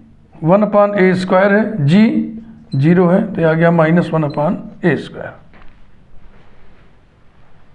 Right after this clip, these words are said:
फिर कैपिटल C equals to, C का कोफैक्टर, ये भी पॉजिटिव प्लेस है, ये छूटा, ये छूटा, एबी माइनस एच स्क्वायर, एबी माइनस एच स्क्वायर,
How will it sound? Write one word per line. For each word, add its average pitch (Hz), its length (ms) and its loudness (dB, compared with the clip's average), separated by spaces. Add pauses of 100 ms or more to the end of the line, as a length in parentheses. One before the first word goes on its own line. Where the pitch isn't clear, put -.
(180)
फिर 208 160 -2 (100)
कैपिटल 247 380 0
C 269 240 2 (160)
equals 139 360 -4
to, - 60 -14 (2000)
C 262 280 0
का 175 80 0
कोफैक्टर, 135 580 -4
ये 180 80 4
भी 214 100 4
पॉजिटिव 208 440 0
प्लेस 226 260 2
है, 269 80 2 (240)
ये 185 100 4
छूटा, 185 280 0
ये 170 160 2
छूटा, 185 280 -2 (580)
एबी 233 280 2
माइनस 214 380 0
एच 185 200 -2
स्क्वायर, 147 460 -4 (1900)
एबी 190 340 4
माइनस 190 480 2
एच 175 240 -2
स्क्वायर, - 460 -8